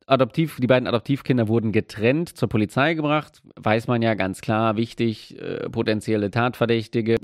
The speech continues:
zu trennen, um, äh, zu vermeiden, dass sie, dass sie irgendwie ihre Aussagen abstimmen könnten und so weiter.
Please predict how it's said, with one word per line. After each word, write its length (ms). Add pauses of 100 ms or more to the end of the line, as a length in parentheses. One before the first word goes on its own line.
zu 100
trennen, 460
um, 560 (640)
äh, 80
zu 100
vermeiden, 480
dass 200
sie, 320
dass 160
sie 60
irgendwie 200
ihre 100
Aussagen 480
abstimmen 380
könnten 280
und 160
so 100
weiter. 440